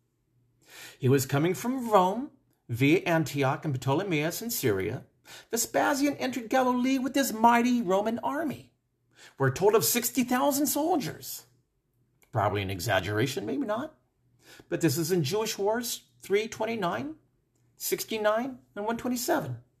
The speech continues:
So while Jesus' ministry was focused in the village and the countryside and sought to bring people to life, Vespasian's campaign was focused on fortified cities, destroying the life of the Jews that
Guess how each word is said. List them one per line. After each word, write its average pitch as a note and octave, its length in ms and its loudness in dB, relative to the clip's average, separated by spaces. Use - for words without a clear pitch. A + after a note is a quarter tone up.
So C4+ 140 -2
while D#4 280 4
Jesus' C#4+ 540 2
ministry D#4 420 2
was G3 180 2
focused - 480 0
in G#3 80 0
the F3+ 100 2
village G#3+ 420 -4
and D#3 100 2
the D3 40 -2
countryside C#3 760 0
and F#3+ 160 -2
sought B3+ 300 -2
to A#3 60 -6
bring G#3 220 2
people B3 400 0
to - 160 -2
life, A#3 640 -2
Vespasian's A3 720 2
campaign A2 600 -4
was C#4 180 0
focused D#4 540 2
on D4+ 220 0
fortified C4 680 2
cities, D#4 640 2
destroying E3 500 2
the B3 80 6
life B3+ 320 4
of C#4 80 -6
the C#4 80 2
Jews C#4+ 480 2
that C4+ 220 -2